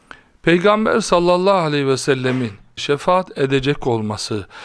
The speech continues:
bizim dünyamızda ne mana ifade eder? Şunu söyler kardeşlerim. Allah Resulü aleyhisselam şefaat edecek. Eğer şefaat edecekse,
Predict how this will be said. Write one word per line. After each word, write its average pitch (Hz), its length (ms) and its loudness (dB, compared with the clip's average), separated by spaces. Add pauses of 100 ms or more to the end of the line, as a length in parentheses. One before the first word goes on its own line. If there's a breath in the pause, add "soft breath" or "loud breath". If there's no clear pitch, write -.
(280 loud breath)
bizim 185 440 0
dünyamızda 139 800 2
ne 139 200 0
mana 170 400 2
ifade 110 480 -2
eder? 156 320 -4 (300 loud breath)
Şunu 196 400 2
söyler 131 480 0
kardeşlerim. 107 760 -8 (640 loud breath)
Allah 180 360 4
Resulü 156 360 2
aleyhisselam 135 680 0
şefaat 147 500 0
edecek. 120 520 -2 (380 loud breath)
Eğer 160 340 4
şefaat 165 560 0
edecekse, 131 800 -2